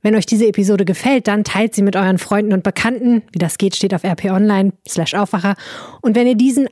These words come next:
Podcast mögt und unsere Arbeit unterstützen wollt, dann denkt doch mal über ein R P Plus Abo nach. Das macht Episoden wie diese möglich. Es kostet weniger als fünfunddreißig Euro pro Jahr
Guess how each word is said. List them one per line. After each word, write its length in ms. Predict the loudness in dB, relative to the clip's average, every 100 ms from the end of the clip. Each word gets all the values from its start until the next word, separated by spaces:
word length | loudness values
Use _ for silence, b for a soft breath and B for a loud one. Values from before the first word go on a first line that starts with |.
| -4
Podcast 560 | -6 -4 -2 -4 -4 0
mögt 300 | 2 0 -2
und 180 | -2 0
unsere 260 | 0 0
Arbeit 320 | 0 0 0
unterstützen 560 | 0 0 0 -2 0 0
wollt, 340 | 0 -2 -2
dann 200 | 0 2
denkt 180 | 2 0
doch 140 | -2 -2
mal 180 | 0
über 120 | 0 0
ein 120 | 0
R 120 | 0
P 120 | -2
Plus 240 | 0 0 0
Abo 240 | 0 0
nach. 240 | 0 -2 -6 B B B B
Das 160 | -4 -2
macht 160 | -2
Episoden 480 | -2 0 2 2 2
wie 80 | 2
diese 220 | 2 2
möglich. 520 | 2 0 -4 -10 -10 -10
Es 100 | -6
kostet 280 | -2 -2 0
weniger 280 | 0 2 0
als 160 | -2 0
fünfunddreißig 520 | 2 2 0 -2 0
Euro 200 | 0 0
pro 160 | 0
Jahr 240 | 0 0